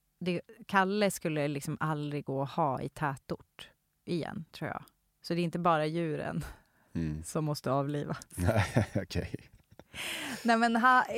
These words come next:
Speaker 1: jag tror att det, vi skulle aldrig mer bo i Vasastan igen. Men det, jag, jag tror att jag har, eh,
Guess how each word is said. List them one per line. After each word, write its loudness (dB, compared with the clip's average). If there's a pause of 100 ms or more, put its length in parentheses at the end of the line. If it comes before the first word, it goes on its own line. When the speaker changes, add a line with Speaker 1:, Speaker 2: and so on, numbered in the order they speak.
(140)
Speaker 1:
jag 6
tror 4
att 2
det, 4
vi 4
skulle 4
aldrig 6
mer 4
bo 4
i 6
Vasastan 0
igen. -6 (840)
Men 2 (800)
det, -2 (260)
jag, 0 (120)
jag 2
tror 0
att -2
jag 4
har, 2 (760)
eh, -2